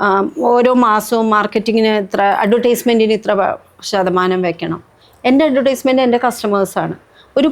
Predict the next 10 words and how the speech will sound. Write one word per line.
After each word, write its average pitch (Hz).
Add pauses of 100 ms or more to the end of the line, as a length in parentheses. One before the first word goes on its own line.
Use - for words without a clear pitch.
പുതിയ 302
കസ്റ്റമർ 269 (100)
എനിക്ക് 262
വരുന്നത് 240 (120)
ഇഷ്ടംപോലെ 302
പുതിയ 277
കസ്റ്റമേഴ്സ് 214
വരുന്നുണ്ട്. 175 (140)
അത് 277 (500)
മറ്റുള്ള 311